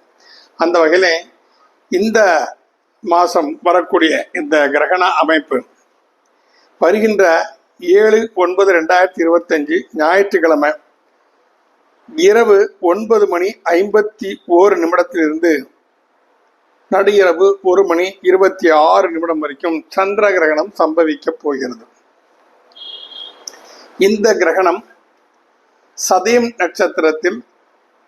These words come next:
ராகுவோடு சந்திரன் சஞ்சரிக்கும் காலகட்டத்தில் இது நடக்கப் போகிறது. இதை அனைவராகவும் அனுஷ்டானம் கண்டிப்பாக கடைபிடிக்கப்பட வேண்டும். சதய நட்சத்திரத்தில்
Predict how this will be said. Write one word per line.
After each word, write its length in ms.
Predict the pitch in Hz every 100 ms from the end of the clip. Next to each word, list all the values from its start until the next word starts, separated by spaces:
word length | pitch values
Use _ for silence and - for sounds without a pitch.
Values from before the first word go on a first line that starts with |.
| _ _ _ _ _ _ -
ராகுவோடு 920 | 165 175 185 220 220 185 185 208 190 -
சந்திரன் 680 | - 196 196 202 190 143 _ _ _ _ _ -
சஞ்சரிக்கும் 600 | 196 202 202 185 165 160
காலகட்டத்தில் 800 | 175 185 165 170 151 165 160 151
இது 240 | 156 147 135
நடக்கப் 400 | 147 151 160 160
போகிறது. 400 | 143 127 143 - _ _ _ _ _ _ _ _ _ _ _ _ _ -
இதை 440 | 185 220 208 185
அனைவராகவும் 600 | - 185 202 190 180 202
அனுஷ்டானம் 540 | 175 180 - 190 180 196
கண்டிப்பாக 640 | 180 165 180 - 160 185 -
கடைபிடிக்கப்பட 760 | 165 160 156 147 170 160 143
வேண்டும். 340 | 135 127 151 _ _ _ _ _ _ _ _ _ _ _ _
சதய 440 | - 196 202 254
நட்சத்திரத்தில் 880 | 226 202 208 - 190 175 208 196 -